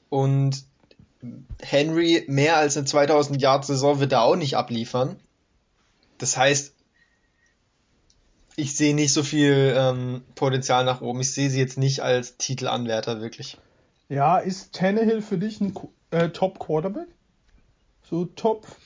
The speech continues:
Speaker 1: Ja, wie gesagt,
Speaker 2: Top
Speaker 1: er ist
Speaker 2: acht?
Speaker 1: für mich nicht Top-Top-Quarterback. Ähm, er passt, sie machen es gut im System. Ähm, er passt gut in das System rein. Erfüllt da seine Aufgabe.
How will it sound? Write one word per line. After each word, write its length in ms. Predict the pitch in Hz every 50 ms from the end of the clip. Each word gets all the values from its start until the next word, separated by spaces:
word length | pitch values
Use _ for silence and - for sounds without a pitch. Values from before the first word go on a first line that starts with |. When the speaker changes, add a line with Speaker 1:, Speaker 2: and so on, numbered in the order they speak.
| - - - - _ _ -
Speaker 1:
Ja, 140 | - 131 123
wie 100 | 131 151
gesagt, 300 | 160 160 147 151 160 156
Speaker 2:
Top 80 | - 165
Speaker 1:
er 100 | 151 147
ist 100 | 151 156
Speaker 2:
acht? 140 | 196 233 -
Speaker 1:
für 120 | - 147
mich 200 | 143 143 147 139
nicht 300 | - 143 147 139 - -
Top-Top-Quarterback. 1160 | - 147 135 135 - - 151 151 - - - 156 151 151 160 156 151 156 160 165 160 - - -
Ähm, 320 | 151 135 131 131 131 127
er 120 | 120 131
passt, 400 | 131 - 151 151 147 - - - - 143
sie 100 | 135 135
machen 240 | 139 151 156 180
es 100 | 156 139
gut 220 | - - 180 196 -
im 340 | - 151 143 143 143 135 131
System. 560 | 135 135 135 - - 160 170 190 214 233 - _ _ _ _ _ _ _ _ _ - - - _ _ _ _ _ _ -
Ähm, 380 | - 135 131 131 127 131 131 127
er 100 | 127 131
passt 280 | - - 151 151 -
gut 140 | - 156 151
in 140 | 151 147 147
das 120 | 147 139 139
System 400 | - 135 135 - - 135 131 120
rein. 360 | - 135 147 165 175 190 190 - _ _ _ _ _ _ _ _ - _ _ _ _ -
Erfüllt 380 | 139 135 135 - 151 156 156 165
da 80 | 143
seine 260 | 123 135 131 127 127
Aufgabe. 800 | 120 139 151 156 - - - 143 143 143 143 143 151 156 151 -